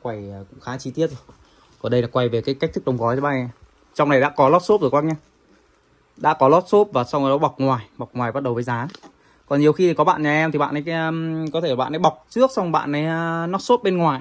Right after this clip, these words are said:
Cái này thì nó không quan trọng. Cái này thì thường thì bên em sẽ là nót xốp trong, nót xốp bên trong xong bắt đầu bọc hết ra bên ngoài để chống, uh, nước rồi chống va đập cho bác anh em. Đây là những hàng mặt hàng gửi đi cho bác anh em. Đấy, tất cả những hàng bên em có gửi đi cho bác anh em thì đều có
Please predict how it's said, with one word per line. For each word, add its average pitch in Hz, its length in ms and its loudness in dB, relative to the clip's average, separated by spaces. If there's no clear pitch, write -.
Cái 202 80 -4
này 180 140 0
thì 165 100 -4
nó 180 120 -2
không 214 160 -6
quan 208 160 -4
trọng. 226 180 -4
Cái 175 100 -2
này 165 220 -2
thì 147 280 0
thường 147 200 2
thì 151 60 -4
bên 160 160 0
em 165 80 -2
sẽ 175 120 -6
là 170 80 -2
nót 180 160 -2
xốp 214 180 -2
trong, 190 220 0
nót 185 120 -8
xốp 185 220 -6
bên 151 180 -4
trong 156 220 0
xong 147 100 -4
bắt 151 100 -4
đầu 147 100 0
bọc 131 220 -4
hết 180 180 -4
ra 160 100 -2
bên 143 180 -4
ngoài 127 260 0
để 104 180 -6
chống, 123 320 -4
uh, 165 60 -10
nước 208 280 4
rồi 107 80 -10
chống 120 180 -2
va 143 140 2
đập 139 180 0
cho 143 80 -2
bác 160 100 2
anh 160 140 0
em. 156 80 -2
Đây 135 120 -2
là 120 60 -6
những 139 80 -2
hàng 135 200 0
mặt 120 100 -4
hàng 113 380 -6
gửi 110 180 -6
đi 120 160 -4
cho 135 120 -4
bác 156 160 0
anh 143 140 -4
em. 131 180 -2
Đấy, 123 180 0
tất - 240 -2
cả 139 180 4
những 156 100 -4
hàng 156 220 2
bên 160 140 2
em 165 200 2
có 160 80 -2
gửi 156 200 -2
đi 131 120 -2
cho 165 100 0
bác 185 100 2
anh 180 160 0
em 160 180 0
thì 135 240 -2
đều 127 360 2
có 156 840 -2